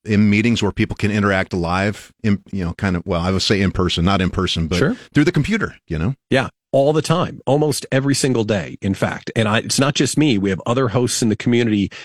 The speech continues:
Speaker 2: that do things. And our signature event is called the Idea Slam. That is what I think is the most powerful one. The Idea Slam is simply this.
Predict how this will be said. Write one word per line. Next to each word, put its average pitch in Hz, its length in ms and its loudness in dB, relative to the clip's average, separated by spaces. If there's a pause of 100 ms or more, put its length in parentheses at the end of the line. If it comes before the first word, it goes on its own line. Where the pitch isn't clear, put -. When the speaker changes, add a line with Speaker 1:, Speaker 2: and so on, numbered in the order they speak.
(220)
Speaker 2:
that 107 240 2
do 127 180 4
things. 87 560 -4
And 120 260 2
our 123 200 0
signature 214 560 0
event 135 320 0
is 113 100 0
called 131 220 2
the 113 100 2
Idea 101 340 2
Slam. - 460 -6 (640)
That 143 300 2
is 165 140 2
what 156 100 2
I 127 80 2
think 117 160 0
is 107 80 0
the 113 80 0
most 101 220 -2
powerful 120 520 0
one. 107 220 -12 (560)
The 131 160 4
Idea 143 300 4
Slam 143 340 0
is 117 100 0
simply 143 380 0
this. - 340 -2